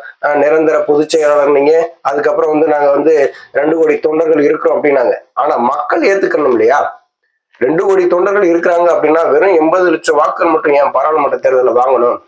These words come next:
அதுல ஏகப்பட்ட முரண்பாடு இருக்குல்ல. அப்ப ரெண்டு கோடி தொண்டர்கள் எங்க?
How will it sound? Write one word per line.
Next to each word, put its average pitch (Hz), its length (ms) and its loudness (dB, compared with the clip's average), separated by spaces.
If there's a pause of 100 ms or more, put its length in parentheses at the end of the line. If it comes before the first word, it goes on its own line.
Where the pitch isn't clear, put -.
(360)
அதுல 156 200 0
ஏகப்பட்ட 190 420 0
முரண்பாடு 165 480 0
இருக்குல்ல. 127 420 2
அப்ப 107 220 0
ரெண்டு 170 220 2
கோடி 185 200 2
தொண்டர்கள் 170 420 0
எங்க? 165 220 2